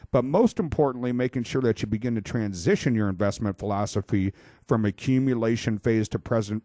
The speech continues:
preservation phase before you retire, not after or during. Look at workers in two thousand and eight by way of example.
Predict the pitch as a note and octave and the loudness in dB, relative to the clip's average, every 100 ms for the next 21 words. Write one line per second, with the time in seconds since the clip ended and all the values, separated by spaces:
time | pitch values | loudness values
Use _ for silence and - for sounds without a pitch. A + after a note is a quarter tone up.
0 | _ F3 G3+ D3+ G2 F#2+ A2 F#2 A2+ G#2 | _ 2 4 2 0 -2 -2 -2 0 0
1 | - A#2+ B2 - F#3+ G3 E3 B2 G2+ - | -2 -8 -10 -6 0 2 2 0 0 -4
2 | F#2+ C#2+ D2 G#2+ E3 E3 D#3+ - F#3 F#3 | -6 -6 -6 -4 -4 -4 -4 -2 -2 0
3 | D3 G#2+ D#2 D#2+ G2 _ - - - D3+ | 0 0 -2 -6 -8 _ -20 -12 2 4
4 | E3+ E3 E3 E3 C3 A#2+ D3 C#3+ C3+ C3+ | 4 4 4 4 2 2 0 2 -2 -2
5 | A#2 A2 A#2+ C3+ - - G#2 G2+ G2+ G#2+ | 0 0 0 0 -2 -6 -4 0 2 0
6 | F#2 F2+ - B2+ D3 F#2+ F2 | 0 -4 -2 -2 -2 -2 -4